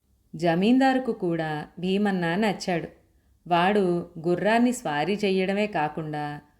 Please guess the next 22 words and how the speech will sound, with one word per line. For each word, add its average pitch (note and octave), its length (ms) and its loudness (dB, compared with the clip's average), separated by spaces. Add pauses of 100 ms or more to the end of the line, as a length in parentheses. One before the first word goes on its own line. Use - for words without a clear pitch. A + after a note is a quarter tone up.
(220)
దొంగల F#3 480 4
ముఠాను A#3+ 440 0
పట్టించాడంటే F#3+ 1080 -4 (400)
చాలా E3+ 380 2
సమర్థుడై G#3 640 0
ఉండాలి E3 640 -2
అనుకున్నాడు. E3+ 580 -4 (560)
అయినా D#3+ 580 0 (380)
వాడి G#3+ 260 4
హోదా F3+ 460 2
ఏమిటో G#3 420 0
తెలుసుకుంటే F#3 720 -6
మంచిదనుకుని E3 960 -4 (440)
ఆయన F3 580 0 (260)
భీమన్నతో, F3+ 840 0 (420)
"నాయనా, E3 520 -4 (640)
మా G3 100 2
అమ్మాయిని G3 520 4
ఇచ్చి G3 220 -4
చేస్తే G3 480 0
పెళ్లి F3+ 300 0
చేసుకుంటావా?" G3+ 880 0